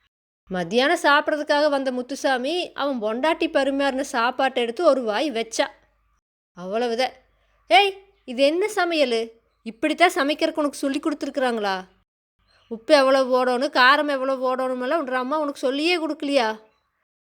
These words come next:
அது போகட்டு, எந்த சாமானை எங்க வைக்கணுங்கிறது கூடவா உனக்கு தெரியாது? வீட்டுக்கு முன்புறத்துலயே சமையல் அறை இருக்கும். யாராச்சும் வந்தா வீட்டுல பின்புறத்துக்கு அழைச்சிட்டு போய் உட்கார வச்சா பேசுவாங்க.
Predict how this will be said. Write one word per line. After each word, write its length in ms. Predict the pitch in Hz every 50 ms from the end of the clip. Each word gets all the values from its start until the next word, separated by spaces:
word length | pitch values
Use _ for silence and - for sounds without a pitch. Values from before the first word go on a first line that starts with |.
| _ _ _ _ _ _ _ _ _ _
அது 200 | - 247 240 254
போகட்டு, 760 | 262 285 320 381 381 381 330 285 311 381 381 302 214 208 - _ _ _ _
எந்த 380 | - 208 233 240 269 320 370 415
சாமானை 560 | - - 359 302 311 311 311 302 339 392 302
எங்க 380 | 262 247 269 311 381 381 339 349
வைக்கணுங்கிறது 480 | - - 339 320 330 320 330 311 294
கூடவா 300 | 302 294 320 320 311 381
உனக்கு 200 | 403 370 370 339
தெரியாது? 720 | - - 349 339 349 359 359 349 339 381 427 440 - - _ _ _ _ _ _ _ _ _ _ _ _ _ _ _ _ _ _ _ _ _ _ _ _ _ _ _ _ _ -
வீட்டுக்கு 560 | 202 240 285 330 302 359 330 381 330 302 302
முன்புறத்துலயே 560 | 311 311 320 359 359 359 359 339 339 349 392
சமையல் 400 | 381 392 339 311 320 349 359 359
அறை 240 | 339 339 339 330 320
இருக்கும். 440 | 320 311 302 320 349 392 453 440 - _ _ _ _ _ _ _ _ _ -
யாராச்சும் 540 | 196 196 202 208 208 214 240 277 294 - 294
வந்தா 560 | 277 262 254 247 247 247 269 294 254 196 - - _ _ _ _
வீட்டுல 360 | - 262 311 339 285 311 330 349 339
பின்புறத்துக்கு 560 | 285 269 277 311 302 349 359 349 - 330 294 320
அழைச்சிட்டு 340 | 294 294 294 - 294 269
போய் 180 | - 320 359 359
உட்கார 380 | 320 320 349 339 339 330 320 320
வச்சா 360 | 320 349 330 330 330 339 349
பேசுவாங்க. 600 | 349 - 320 311 294 262 226 202 185 175 175